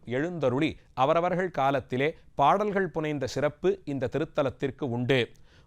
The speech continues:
கோசாலை, நந்தவனம், அந்த உற்சவங்கள் என்று ஒரு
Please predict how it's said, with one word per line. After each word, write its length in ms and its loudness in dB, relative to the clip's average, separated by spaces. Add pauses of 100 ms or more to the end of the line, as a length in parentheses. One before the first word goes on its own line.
(160)
கோசாலை, 680 0 (200)
நந்தவனம், 680 -2 (220)
அந்த 280 0
உற்சவங்கள் 720 0
என்று 480 -4 (100)
ஒரு 220 0